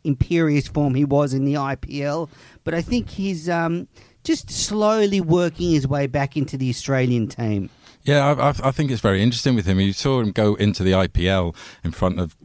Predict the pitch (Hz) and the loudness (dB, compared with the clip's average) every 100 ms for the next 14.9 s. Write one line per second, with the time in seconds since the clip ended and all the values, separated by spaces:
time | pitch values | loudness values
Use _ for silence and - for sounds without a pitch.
0 | - 95 98 95 90 85 - 98 95 90 | -6 -4 -2 0 0 -2 -4 0 2 2
1 | 82 90 90 90 78 85 87 95 95 85 | 0 0 0 0 0 0 2 2 2 0
2 | 80 78 - 98 90 87 - 85 90 87 | -2 -4 -6 -4 -2 -4 -4 -2 0 0
3 | 90 87 92 90 82 85 - - _ - | -2 -4 -2 -4 -4 -8 -10 -14 _ -20
4 | - _ - 120 101 - 95 92 - _ | -20 _ -2 0 0 -2 -2 -2 -4 _
5 | - 107 90 - 95 92 90 82 - - | -4 -2 -2 -4 -2 0 0 -4 -12 -18
6 | - 82 82 82 92 85 92 - 92 87 | -6 -2 -2 -2 -4 -4 -6 -4 -2 -2
7 | 90 87 82 90 107 90 - 80 82 104 | -2 -2 0 2 2 0 -4 -6 -2 0
8 | 104 90 113 110 104 110 92 90 80 - | 0 0 0 0 0 0 0 0 -2 0
9 | 113 113 85 76 - 78 85 - - - | 2 2 0 -4 -4 -4 -4 -8 -20 -20
10 | - - _ - 123 104 92 101 139 165 | -20 -20 _ -6 -4 -2 -2 0 0 0
11 | 78 - - - 104 90 101 98 90 92 | -6 -10 -12 -6 -6 -4 -2 -2 -4 -6
12 | 92 90 92 92 113 127 95 95 - - | -4 -4 -4 -2 -2 -2 -4 -4 -8 -10
13 | 95 80 95 85 95 92 107 104 - 92 | -8 -4 -6 -6 -10 -6 -6 -6 -6 -8
14 | 87 - 95 87 85 - 82 80 | -4 0 0 0 -4 -6 -8 -8